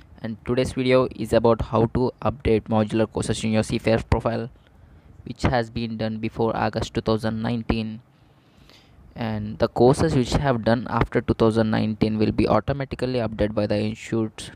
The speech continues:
to the D G shipping, and the courses which has been done before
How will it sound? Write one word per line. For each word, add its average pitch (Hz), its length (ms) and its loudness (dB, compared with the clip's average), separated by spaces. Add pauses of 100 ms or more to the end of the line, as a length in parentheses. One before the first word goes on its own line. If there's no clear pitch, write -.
to - 80 -10
the 107 140 -2
D 110 180 -6
G 107 120 -10
shipping, - 420 -14
and 117 100 -12
the 110 80 -14
courses 127 500 -16
which 113 280 -18
has 113 240 -8 (160)
been 123 340 -8 (1120)
done 120 320 0
before 131 480 0